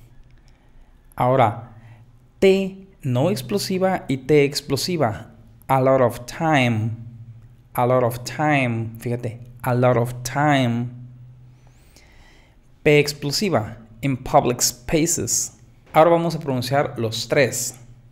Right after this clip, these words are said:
It's important to have time to relax. Public spaces are important parts of cities.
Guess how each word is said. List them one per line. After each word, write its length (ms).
It's 160
important 500
to 100
have 240
time 280
to 140
relax. 640
Public 320
spaces 560
are 160
important 680
parts 320
of 120
cities. 460